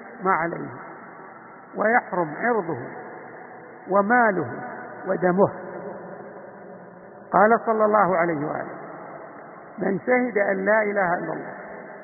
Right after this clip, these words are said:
وأن محمدا رسول الله صلى الله عليه وآله فقد حقن ماله ودمه إلا بحقه-، بحقهما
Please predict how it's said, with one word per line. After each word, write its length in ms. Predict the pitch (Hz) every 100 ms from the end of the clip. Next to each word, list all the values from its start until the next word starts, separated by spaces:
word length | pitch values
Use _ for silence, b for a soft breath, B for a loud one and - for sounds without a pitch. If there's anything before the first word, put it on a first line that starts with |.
| - - - - - - -
وأن 380 | 190 220 220 202
محمدا 500 | 208 214 190 175 165
رسول 440 | 156 156 - 196
الله 260 | 185 190 175
صلى 280 | - 170
الله 340 | 156 165 143 151
عليه 300 | 156 156 151
وآله 280 | 165 220 - - - - - - - -
فقد 320 | - - 214 - - - - - - -
حقن 460 | 214 240 247 233 214 202
ماله 540 | 208 190 175 131 151 - - - - - - - 170
ودمه 640 | 180 180 214 190 160 208 -
إلا 240 | 311 254
بحقه-، 800 | 220 180 185 - - 151 - 190
بحقهما 680 | 180 - - 190 151 196 233